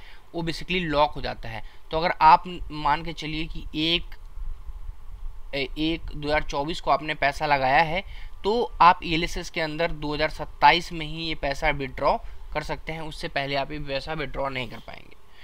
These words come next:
और इसकी जो, अ, basically आप टैक्स सेविंग है, ये आप एटीसी के अंदर इसको क्लेम कर सकते हैं। कुछ टैक्स मैं आपको बताने की कोशिश करता हूँ जो आपके लिए अच्छे हैं। जैसे मैंने भी इस क्वांट टैक्स सेवर प्लान, ग्रोथ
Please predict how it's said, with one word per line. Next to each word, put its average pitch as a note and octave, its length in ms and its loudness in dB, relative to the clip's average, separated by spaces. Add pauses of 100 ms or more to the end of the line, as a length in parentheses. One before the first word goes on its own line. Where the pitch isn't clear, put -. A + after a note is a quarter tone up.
(280)
और E3+ 220 2
इसकी G#3 360 -4
जो, G#3+ 320 2
अ, D#3 280 0
basically D#3+ 400 -2
आप D#3 140 2
टैक्स D3+ 220 4
सेविंग D3+ 420 -6
है, D3 200 -4 (240)
ये D#3+ 100 2
आप D#3+ 280 6
एटीसी D3 340 -4
के C3+ 80 -4
अंदर C3+ 240 -4
इसको A3+ 340 -8 (140)
क्लेम C3+ 220 -4
कर B2+ 120 -6
सकते - 320 -10
हैं। - 260 6 (840)
कुछ - 240 -4 (520)
टैक्स F3+ 320 8
मैं F3+ 100 2
आपको F3 200 -2
बताने E3 260 0
की E3+ 40 -6
कोशिश - 180 -6
करता D#3 260 0
हूँ D#3+ 160 -2
जो D#3+ 100 -2
आपके C#3 260 0
लिए C#3+ 80 0
अच्छे - 240 -6
हैं। E3 200 -8 (260)
जैसे C#3 200 -4
मैंने D#3+ 300 6
भी F#3 240 -4 (160)
इस - 120 -8
क्वांट E3 360 0
टैक्स E3 280 2 (420)
सेवर D3+ 260 -2
प्लान, D3+ 420 -4
ग्रोथ C#3+ 200 -4